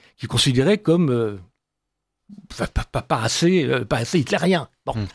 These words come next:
Speaker 1: Et, et, et donc, ce, ce personnage disparaît en quarante-quatre, ressurgit, euh, quatre ans plus tard sous une fausse identité,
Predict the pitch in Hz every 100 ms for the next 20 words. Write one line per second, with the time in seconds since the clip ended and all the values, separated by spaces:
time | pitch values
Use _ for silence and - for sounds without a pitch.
0 | - - - - - - 160 170 156 -
1 | 139 240 254 147 131 143 220 - 143 220
2 | 165 151 - - - 160 117 123 113 117
3 | - 247 - - - - - - _ _
4 | _ _ _ _ 427 - 127 233 - 175
5 | 139 190 165 - 156 139 135 123 185 -
6 | 185 - 151 - 156 - 127 107 107 -
7 | 202 - 127 110 117 101 214 269